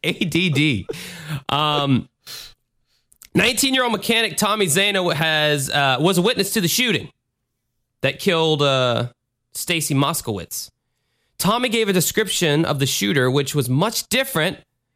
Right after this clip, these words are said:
than the other composite drawings. Authorities learned that a parking ticket had been issued near the scene.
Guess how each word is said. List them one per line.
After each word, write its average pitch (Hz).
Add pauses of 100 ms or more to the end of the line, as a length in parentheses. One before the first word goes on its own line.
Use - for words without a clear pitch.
(140)
than 151
the 165
other 196
composite 180
drawings. 135 (480)
Authorities 208
learned 208
that 170
a 147
parking 208
ticket 185
had 175
been 170
issued 196
near 202
the 185
scene. 190